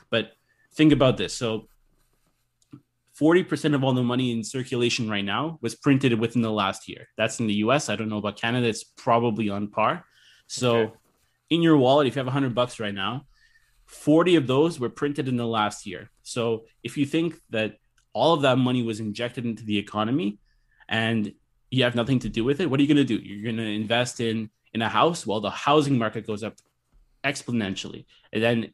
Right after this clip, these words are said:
Speaker 1: nobody can afford houses anymore with, uh, people are asking for,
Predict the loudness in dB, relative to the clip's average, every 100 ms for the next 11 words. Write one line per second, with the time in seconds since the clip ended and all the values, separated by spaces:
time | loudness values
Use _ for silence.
0 | _ 0 2 2 0 0 0 -2 2 0
1 | 0 -2 0 0 0 -2 -2 -2 -2 -8
2 | -20 -2 -2 2 2 4 2 -2 -6 -4
3 | -4 -4